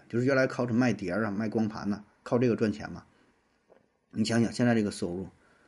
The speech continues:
很难呐，对吧？上哪赚钱去？所以你，你这样一看来啊，真是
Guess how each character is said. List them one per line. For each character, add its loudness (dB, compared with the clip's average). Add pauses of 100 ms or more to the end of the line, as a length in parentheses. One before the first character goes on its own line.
(320)
很 4
难 2
呐， 0 (120)
对 -12
吧？ -16
上 -2
哪 -6
赚 -2
钱 -8
去？ -16 (1160)
所 0
以 6
你， 6
你 2
这 0
样 4
一 2
看 -2
来 -2
啊， -4
真 0
是 2